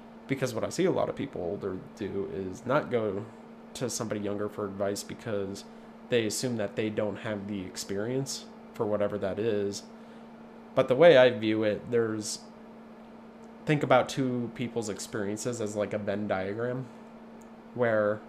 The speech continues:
that, that's inside of this big box. The big box is the whole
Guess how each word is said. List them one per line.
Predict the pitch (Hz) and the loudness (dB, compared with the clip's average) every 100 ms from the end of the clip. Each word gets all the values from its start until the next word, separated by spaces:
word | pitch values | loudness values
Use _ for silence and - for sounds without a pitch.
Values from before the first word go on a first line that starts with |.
| - | 0
that, | 139 123 - 131 | 4 4 2 4
that's | 120 117 | 4 4
inside | 131 117 123 104 | -2 2 0 0
of | |
this | 101 - | -4 -6
big | - 101 104 | -4 -4 -4
box. | 110 - - - - - - - | -8 -8 -8 -12 -12 -18 -18 -4
The | 127 | 2
big | 147 160 143 | 4 4 8
box | 127 127 117 | 6 6 0
is | 107 104 101 - - - - - - | -4 -6 -10 -12 -18 -18 -18 -18 -4
the | 127 | -4
whole | - 135 131 127 123 | 0 4 6 6 2